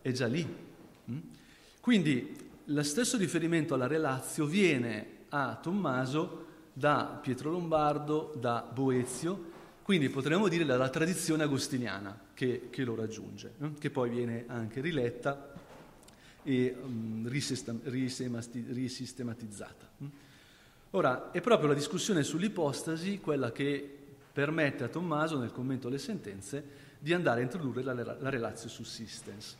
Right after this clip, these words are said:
Mm? Ehm, questo testo è estremamente interessante, direi che posso saltarlo perché ne abbiamo già ascoltato col, col professor Ferri, ehm,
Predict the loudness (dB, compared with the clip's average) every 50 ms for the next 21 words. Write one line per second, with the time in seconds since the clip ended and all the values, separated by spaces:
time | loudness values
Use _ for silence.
0 | -10 -10 -10 -10 -12 -18 -20 -20 -20 -20 -20 -20 -20 -20 -20 -20 -20 -20 -20 -20
1 | -20 -20 -20 -20 -20 -20 -20 -14 -6 0 2 2 4 4 4 2 2 0 -2 -2
2 | -4 -6 -8 -12 -16 -18 -18 -20 -20 -18 -8 -2 -2 0 0 0 0 4 4 4
3 | 4 2 0 2 2 2 2 0 -2 -6 -8 -12 -14 -16 -20 -20 -18 -8 -4 -2
4 | -2 -2 -2 -6 -10 -10 -10 -8 -6 -4 -2 0 0 2 2 2 0 0 0 0
5 | 0 0 -2 -8 -12 -12 -8 -6 -6 -4 -2 0 0 0 0 -2 -4 -4 -4 -6
6 | -6 -2 0 0 0 0 -2 -6 -10 -16 -16 -18 -20 -20 -20 -20 -20 -20 -14 -6
7 | 0 2 4 4 4 4 2 2 2 2 2 2 0 -4 -8 -4 -4 -4 -4 -4
8 | -6 -4 0 0 0 0 2 2 2 2 2 0 -2 -2 -4 -4 -2 -4 -4 -4
9 | -4 -4 -4 -4 -4 -4 -2 -2 -2 -2 -2 -4 -6 -8 -8 -8 -6 -8 -8 -8
10 | -6 -8 -8 -6 -8 -10 -8 -8 -8 -8 -6 -6 -6 -8 -6 -8 -8 -8 -8 -6
11 | -6 -6 -6 -4 -4 -4 -2 -2 -4 -6 -6 -8 -8 -14 -18 -20 -20 -20 -20 -20
12 | -20 -20 -14 -6 -2 0 2 2 2 2 0 -2 -4